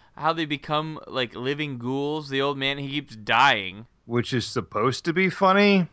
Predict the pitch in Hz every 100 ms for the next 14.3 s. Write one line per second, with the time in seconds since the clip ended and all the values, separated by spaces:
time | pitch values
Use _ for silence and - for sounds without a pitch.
0 | - 151 165 160 135 120 107 95 131 160
1 | 180 160 - - 139 151 127 _ _ _
2 | _ 135 123 156 165 185 208 196 180 135
3 | 147 196 196 156 151 151 135 127 - -
4 | - 151 120 - 131 139 120 - 131 127
5 | 113 110 - 120 120 117 107 101 73 -
6 | _ 95 95 90 - 139 233 - 226 220
7 | 196 165 117 95 90 - 110 113 107 95
8 | 92 92 92 - - - _ _ _ -
9 | 123 113 - 120 110 - 131 120 - _
10 | 123 117 - 233 254 196 120 131 113 139
11 | 135 - 107 98 85 87 123 117 92 85
12 | 92 92 101 107 113 - _ _ - 139
13 | 139 139 - 131 120 131 113 165 143 156
14 | 139 131 135